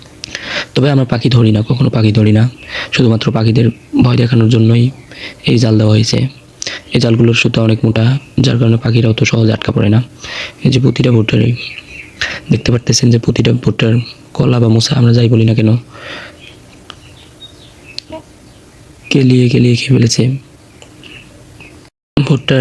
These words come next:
আল্লাহর রহমতে ফলন ভালোই ছিল, but প্রথম প্রথম আসাতে এগুলো খেয়ে ফেলেছে। আগুর এসেছে, ভুট্টার ফলনটা আগুর হয়েছে আমাদের এখানে, সবার আগে এই ভুট্টাটা এসেছে, যার কারণে এইভাবে পাখি খেয়ে ফেলেছে। তাই আপনারা যারা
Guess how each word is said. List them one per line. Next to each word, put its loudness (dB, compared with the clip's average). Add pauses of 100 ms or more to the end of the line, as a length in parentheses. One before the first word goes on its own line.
আল্লাহর 2
রহমতে 2
ফলন 0
ভালোই 2
ছিল, 2 (1160)
but -2 (320)
প্রথম 0
প্রথম 0
আসাতে 0 (880)
এগুলো 4 (1400)
খেয়ে 0
ফেলেছে। 0 (340)
আগুর 2
এসেছে, -2
ভুট্টার 0 (440)
ফলনটা 0 (120)
আগুর 2
হয়েছে 0
আমাদের 2
এখানে, 0 (420)
সবার 0
আগে 2
এই 2
ভুট্টাটা 0
এসেছে, 0 (560)
যার -2
কারণে 2
এইভাবে 2
পাখি 0
খেয়ে 0
ফেলেছে। 2 (920)
তাই 0
আপনারা 0
যারা 2